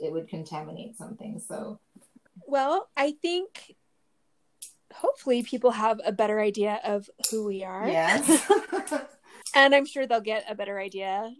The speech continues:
Speaker 2: coming down the road. So that's it for this week's episode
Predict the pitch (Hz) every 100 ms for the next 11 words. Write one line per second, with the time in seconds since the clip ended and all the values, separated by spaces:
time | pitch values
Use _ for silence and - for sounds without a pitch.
0 | - 208 _ - 202 190 185 170 180 180
1 | 190 202 - _ - - 339 302 269 208
2 | 285 403 - _ _ 294 240 254 349 -
3 | 277 294 - 247 226 214 254 226 - 208
4 | - - 214 220 - - 196 214 - 202
5 | 196 240